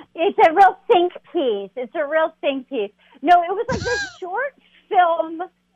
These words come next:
Speaker 1: starring Chris Parnell. Do you remember him from S N L? And then he was on
Speaker 2: Of
Speaker 1: thirty Rock.
Speaker 2: course.
Speaker 1: He was,
Speaker 2: Yes.
Speaker 1: yeah, he was, like, the creepy doctor on thirty Rock. It was this
Speaker 2: Yeah.
Speaker 1: short film about a guy. It's almost like, uh,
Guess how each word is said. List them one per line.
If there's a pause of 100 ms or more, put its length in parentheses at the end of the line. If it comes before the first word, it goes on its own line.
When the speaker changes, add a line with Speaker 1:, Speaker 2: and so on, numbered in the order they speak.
(180)
Speaker 1:
starring
Chris (120)
Parnell.
Do
you
remember
him
from
S (140)
N
L?
And
then
he
was
on
Speaker 2:
Of
Speaker 1:
thirty
Rock.
Speaker 2:
course.
Speaker 1:
He
was, (160)
Speaker 2:
Yes.
Speaker 1:
yeah,
he
was,
like,
the
creepy
doctor
on
thirty
Rock. (480)
It
was
this
Speaker 2:
Yeah.
Speaker 1:
short (220)
film (100)
about
a (140)
guy. (380)
It's
almost
like, (100)
uh,